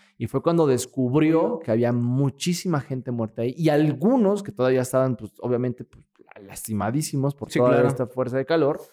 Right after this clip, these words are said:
Speaker 1: Dijo, "No mames". Entonces fue cuando ya dio aviso a las autoridades y estas llegaron precisamente a ver el camión.
Speaker 2: Ah,
Speaker 1: Eso
Speaker 2: claro.
Speaker 1: fue lo que sucedió. Y obviamente el, este pendejo que venía conduciendo se incluso se, se trató
Speaker 2: Se echó a la fuga.
Speaker 1: se,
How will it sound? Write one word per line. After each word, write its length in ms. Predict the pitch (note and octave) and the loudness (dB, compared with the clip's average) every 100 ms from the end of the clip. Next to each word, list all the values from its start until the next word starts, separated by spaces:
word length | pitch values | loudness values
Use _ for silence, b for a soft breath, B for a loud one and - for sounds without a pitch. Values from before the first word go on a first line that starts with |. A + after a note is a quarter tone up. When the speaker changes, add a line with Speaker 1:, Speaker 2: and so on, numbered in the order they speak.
| B B B B B _ | B B B B B _
Speaker 1:
Dijo, 200 | A2 A2 | -12 -6
"No 60 | G#2 | -2
mames". 420 | C#3 E3+ - - | 0 0 -2 -8
Entonces 320 | B2 C3+ C#3 | -6 -2 -2
fue 240 | - D#3+ E3 | 0 -2 0
cuando 240 | E3+ D3+ | 2 2
ya 260 | D3+ D#3 D#3 | 2 2 2
dio 200 | D#3 D3 | 2 2
aviso 340 | D3 G3 G3+ | 2 0 2
a 20 | |
las 200 | D3+ C3+ | 0 -2
autoridades 500 | C3 C3 B2+ B2+ C#3+ | -6 -2 0 0 0
y 60 | C3 | -2
estas 280 | A#2 C3 A#2 | -2 -4 -2
llegaron 460 | A2+ A#2+ A#2+ A#2+ | -2 0 -2 -2
precisamente 500 | G#2+ G2+ G2+ F#2+ G2 | -6 -8 -8 -10 -8
a 40 | F#2 | -8
ver 140 | F2+ | -10
el 80 | - | -14
camión. 280 | - A#2+ B2 | -10 -8 -8
Speaker 2:
Ah, 80 | _ | _
Speaker 1:
Eso 200 | - A#2 A#2 | -4 -4 0
Speaker 2:
claro. 300 | C3+ B2+ A#2+ | 0 0 -2
Speaker 1:
fue 100 | A2 | -2
lo 220 | A2 G#2+ | -2 -4
que 320 | G#2+ F#2 G2 | -6 -6 -8
sucedió. 400 | G#2 A2 C3 D3 | -12 -2 0 2
Y 220 | A#3 A3+ A3 | 2 2 2
obviamente 380 | E3+ E3+ E3 | 2 2 2
el, 80 | D#3+ | 2
este 200 | D3+ D#3+ | 2 0
pendejo 680 | D#3+ - D#3+ D#3+ D#3+ D3 C#3+ | -2 0 0 2 2 0 0
que 80 | A#2+ | 0
venía 240 | A2 A#2 | 0 -2
conduciendo 560 | B2 C3+ C3 C3+ C#3+ F3 b b | -2 -2 -2 0 -2 -4 b b
se 320 | - - C3+ C3 | -14 -2 2 2
incluso 720 | C#3 C#3 - D3+ F3+ F#3+ G#3 | 2 0 -2 2 2 2 0
se, 280 | G3 C3 B2 | 2 0 -2
se 140 | B2+ | -6
trató 240 | B2 A#2+ | -2 -2
Speaker 2:
Se 140 | - C#3+ | 2 2
echó 160 | D3+ | 2
a 40 | D3 | 2
la 100 | C#3 | -2
fuga. 480 | - D#3 D#3 A#2 - | -2 -2 -2 -4 -10
Speaker 1:
se, 340 | - D3 D3 | -4 -2 -2